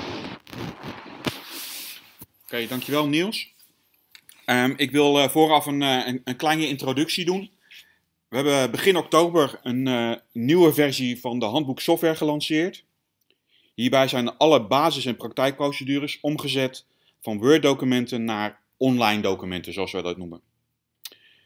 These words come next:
Het grote voordeel hierbij is dat het up- en downloaden van documenten niet meer nodig is,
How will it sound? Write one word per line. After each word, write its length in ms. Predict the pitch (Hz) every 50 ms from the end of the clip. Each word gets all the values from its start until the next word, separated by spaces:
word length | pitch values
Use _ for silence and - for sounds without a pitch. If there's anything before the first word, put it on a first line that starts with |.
| _ _ _ _ _
Het 100 | - -
grote 320 | 104 113 131 139 139 131
voordeel 380 | 117 - 135 143 143 147 147 147
hierbij 360 | 147 143 131 139 139 143 143
is 100 | 143 139
dat 120 | 135 127 113
het 220 | 110 - - -
up- 140 | 147 147 139
en 140 | 120 117 113
downloaden 540 | 113 123 127 131 139 135 139 139 143 147
van 120 | 131 127 117
documenten 580 | 113 120 117 - 117 113 123 131 131 127 117
niet 140 | 113 123 123
meer 120 | 123 117 110
nodig 320 | 113 117 120 120 131 127
is, 380 | 139 151 175 - - - _